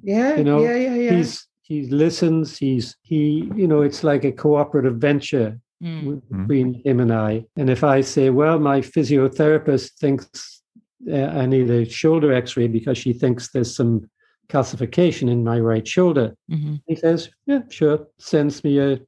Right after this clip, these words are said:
Speaker 2: of course, this day, what, these days we're doing it by phone. He can then email me, uh, a requisition, and I can print it out and take it to the
Speaker 3: Mm-hmm.
Speaker 2: X-ray clinic, and they'll, they'll do it. And there's no charge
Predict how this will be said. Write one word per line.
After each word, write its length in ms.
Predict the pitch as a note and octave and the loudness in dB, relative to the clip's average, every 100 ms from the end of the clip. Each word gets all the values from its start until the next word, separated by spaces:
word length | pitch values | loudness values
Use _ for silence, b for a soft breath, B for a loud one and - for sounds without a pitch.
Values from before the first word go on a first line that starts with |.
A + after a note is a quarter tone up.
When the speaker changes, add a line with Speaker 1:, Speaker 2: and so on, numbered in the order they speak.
| - | -10
Speaker 2:
of 100 | D#3 | -6
course, 240 | - D#3 - | 0 0 2
this 200 | D3+ - | 0 2
day, 220 | D3+ C#3 | 2 2
what, 180 | B2+ C3+ D3+ | 2 -2 -2
these 220 | D3 D3 | 0 0
days 240 | - C#3 C#3 | 0 0 0
we're 80 | |
doing 260 | B2+ C#3 C3+ | 0 2 2
it 160 | B2 B2 | 0 -2
by 200 | B2+ A#2+ | -2 -2
phone. 540 | - E3 C3+ A2 C3+ - | 0 0 0 0 -4 -8
He 200 | - D3+ | -2 -2
can 340 | C#3 C#3 C3 B2 - | 0 -2 -2 -4 -10
then 440 | D3 B2 C3+ B2+ B2 | -6 -2 0 0 -2
email 460 | F#3+ D3+ C#3+ C3+ B2+ | 0 2 4 4 2
me, 400 | B2+ B2 A#2+ A#2+ _ _ _ _ F#3 | 2 2 0 -2 _ _ _ _ -4
uh, 180 | B2+ D3 | -2 0
a 20 | C3 | 2
requisition, 760 | B2+ A#2+ C3+ A#2 B2 - B2+ | 2 2 0 2 0 0 0
and 120 | A#2+ | 2
I 120 | A#2 A#2 | 2 0
can 200 | B2 A#2 | -2 -2
print 220 | B2+ A#2 | -2 0
it 100 | A2+ | 0
out 260 | A#2+ A#2+ | 2 2
and 240 | B2 A#2 A2+ - _ | 0 0 -2 -8 _
take 240 | - C3+ B2 | -2 0 0
it 120 | E3 | 0
to 80 | C#3+ | 2
the 140 | F#3 | 2
Speaker 3:
Mm-hmm. 120 | F#3 F#3+ | 0 -2
Speaker 2:
X-ray 220 | - A#2 A#2 | -6 -6 -4
clinic, 400 | C3+ A#2 A2+ C3+ | -2 0 0 -2
and 140 | A#2+ | -2
they'll, 320 | A#2 A#2 A#2 - - | 0 0 -2 -4 -4
they'll 200 | A#2+ A2 | -2 0
do 220 | E3 D3 | 2 2
it. 100 | B2 | 4
And 120 | B2+ | 2
there's 160 | C3 D3 | 2 2
no 200 | D#3+ C3 | 2 2
charge 600 | - E3+ D#3+ C3 G#2+ | -2 2 2 2 0